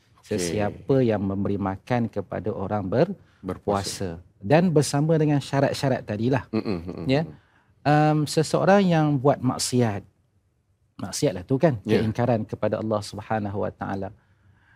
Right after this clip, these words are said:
Speaker 2: Kemudian dia bagi makan kepada orang berpuasa. Adakah dua amalan ini berbeza?
Speaker 1: Aha, ha.
Speaker 2: Kalau ia berbeza, mungkin ada pahala baginya. Ikhlas dia,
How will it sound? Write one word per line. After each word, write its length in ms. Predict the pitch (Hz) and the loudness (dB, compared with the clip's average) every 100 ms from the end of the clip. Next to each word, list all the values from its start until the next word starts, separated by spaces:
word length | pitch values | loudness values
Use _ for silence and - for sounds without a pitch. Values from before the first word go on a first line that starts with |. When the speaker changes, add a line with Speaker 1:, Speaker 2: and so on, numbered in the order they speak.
| _ | _
Speaker 2:
Kemudian 540 | - 135 147 147 196 185 | -6 0 0 2 4 4
dia 160 | 147 | 4
bagi 300 | 131 131 127 | 4 2 2
makan 500 | 131 127 - 156 143 | 2 0 0 0 0
kepada 400 | - 127 123 117 | -2 -6 -4 -4
orang 280 | 117 117 110 | -2 -2 -2
berpuasa. 680 | 101 - 110 104 - 104 85 _ _ _ _ _ _ - - - _ | -4 -6 -6 -6 -6 -8 -10 _ _ _ _ _ _ -20 -20 -20 _
Adakah 420 | - 120 147 151 123 | -6 -2 0 0 0
dua 320 | 113 120 127 120 | 2 2 4 2
amalan 340 | 113 120 120 | 2 2 2
ini 140 | 117 123 | 2 2
berbeza? 520 | 117 101 107 98 120 - | 0 0 -2 -2 -6 -6
Speaker 1:
Aha, 340 | - 101 90 76 _ | -4 -4 -4 -12 _
ha. 120 | 78 73 _ _ _ _ - - - _ _ _ _ - | -20 -20 _ _ _ _ -20 -20 -20 _ _ _ _ -10
Speaker 2:
Kalau 300 | 104 127 - | 0 0 2
ia 160 | 135 | 0
berbeza, 720 | 117 101 98 90 151 170 170 165 - _ | 0 -2 -2 -2 0 0 -2 -4 -14 _
mungkin 280 | - 151 196 | -4 0 0
ada 180 | 135 131 | 0 -2
pahala 340 | 135 135 143 151 | 0 0 2 4
baginya. 460 | 151 156 170 160 - _ _ _ _ _ _ - | 4 2 2 0 -6 _ _ _ _ _ _ -12
Ikhlas 400 | 110 - 147 - | -8 -2 -2 0
dia, 240 | 156 147 | 0 0